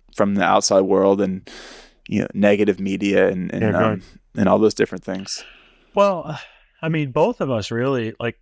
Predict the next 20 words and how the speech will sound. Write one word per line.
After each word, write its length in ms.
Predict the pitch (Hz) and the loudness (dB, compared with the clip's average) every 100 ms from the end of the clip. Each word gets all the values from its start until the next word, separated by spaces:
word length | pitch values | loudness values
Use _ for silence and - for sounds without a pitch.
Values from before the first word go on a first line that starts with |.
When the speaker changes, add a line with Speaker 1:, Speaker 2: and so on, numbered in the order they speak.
| - | -6
Speaker 2:
we 120 | 135 | -2
do 220 | 135 143 143 | 0 0 0
live 300 | 127 127 123 | 0 0 0
in 100 | 117 | -2
a 120 | 104 | -4
spotlight, 640 | - - 117 117 123 127 | -8 -2 0 2 2 0
obviously 400 | 113 110 101 110 | 0 -2 -6 -6
her 380 | 101 113 107 101 | -4 -2 -4 -4
a 40 | 113 | -2
lot 200 | 110 104 | -2 -2
more 180 | 120 117 | -4 -4
than 180 | 107 | -8
me, 240 | 107 110 156 | -8 -4 -4
but 280 | 139 113 - _ _ _ _ - | -4 -6 -8 _ _ _ _ -4
we 120 | 147 | -2
love 320 | 147 123 135 | 0 0 -2
to 100 | - | -4
be 160 | 131 135 | -4 -4
at 80 | 120 | -2
home. 340 | 117 117 120 | -2 -4 -6